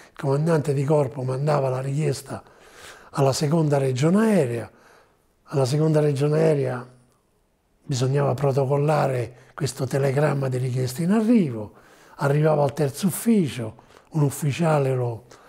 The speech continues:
lo lavorava, lo presentava al generale comandante, il generale comandante che non conosceva assolutamente questo individuo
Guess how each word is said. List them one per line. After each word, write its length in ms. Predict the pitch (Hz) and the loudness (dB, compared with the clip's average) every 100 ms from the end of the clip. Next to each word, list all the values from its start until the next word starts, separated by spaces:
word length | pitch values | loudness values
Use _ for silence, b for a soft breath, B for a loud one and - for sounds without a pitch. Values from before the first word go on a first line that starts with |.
| B B | B B
lo 120 | - | 0
lavorava, 680 | 147 160 202 226 233 185 139 | 2 4 4 4 4 4 2
lo 100 | 135 | -2
presentava 800 | 135 143 135 127 151 131 160 139 | -4 -4 -4 -4 -4 -2 0 0
al 80 | 135 | -2
generale 500 | 127 135 143 151 143 | -2 -2 -2 -2 -2
comandante, 800 | 156 208 233 214 156 123 135 117 B B B B B B | 0 2 2 0 -4 -10 -12 -16 B B B B B B
il 120 | 151 | -2
generale 480 | 131 151 156 165 151 | 0 2 2 2 2
comandante 540 | 143 143 147 156 127 | 2 0 0 0 -2
che 100 | 120 | -4
non 240 | 123 127 127 | -4 -4 -4
conosceva 720 | 135 127 123 - 147 117 110 - _ b b b b b b b | -4 -4 -4 0 0 0 -6 -14 _ b b b b b b b
assolutamente 840 | 151 - 156 143 135 147 156 143 131 | -2 -2 0 0 0 2 0 0 -2
questo 300 | 123 123 147 | -4 -4 -2
individuo 600 | 156 190 196 135 110 | 0 2 2 0 -6